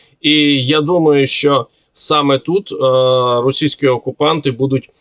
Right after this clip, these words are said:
до Нового року намагатися хоча б якось,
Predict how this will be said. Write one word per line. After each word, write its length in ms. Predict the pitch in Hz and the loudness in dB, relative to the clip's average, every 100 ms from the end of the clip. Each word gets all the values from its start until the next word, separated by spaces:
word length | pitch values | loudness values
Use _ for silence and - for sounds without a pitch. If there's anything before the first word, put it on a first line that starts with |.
| _ - | _ -4
до 280 | 131 156 | 0 2
Нового 480 | 135 131 143 127 127 | 4 4 2 2 2
року 420 | 131 175 180 190 175 | 2 2 0 -2 0
намагатися 960 | 135 131 131 135 160 156 160 - 151 147 _ _ - | 0 0 -2 0 0 -2 -4 -2 -2 -4 _ _ 0
хоча 240 | 147 185 | 2 2
б 60 | 151 - | -2 -4
якось, 840 | 131 147 180 170 147 113 - - | -2 0 2 0 -2 -8 -8 -12